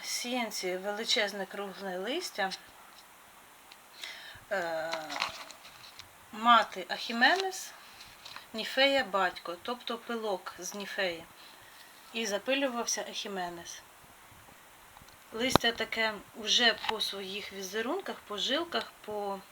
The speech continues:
округлій формі дуже схоже на ніфею. Тобто тут гени татуся, е, вже починають переважати. Наступні два,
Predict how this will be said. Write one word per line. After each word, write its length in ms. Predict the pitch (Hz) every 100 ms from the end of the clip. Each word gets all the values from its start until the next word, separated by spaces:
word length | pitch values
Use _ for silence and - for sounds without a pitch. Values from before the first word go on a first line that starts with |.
| 240
округлій 460 | - 233 202 196
формі 440 | 190 262 302 302 233
дуже 400 | 214 269 254 226
схоже 480 | - 240 240 220 208
на 240 | 202 214
ніфею. 580 | 214 202 - 190 170 165 170 - - - - - - - - - -
Тобто 540 | 214 208 - 214 196 190 - -
тут 260 | - 208 180
гени 360 | 196 214 202
татуся, 580 | 190 196 196 196 - 320 370 - - - - -
е, 180 | 202 185 - - - -
вже 420 | 190 196 247 240 247 -
починають 480 | 214 - 196 208 226
переважати. 840 | - 202 196 196 180 165 143 - - - - - - - - - - - - - - - - - -
Наступні 520 | 220 202 370 381 277
два, 300 | 185 180 160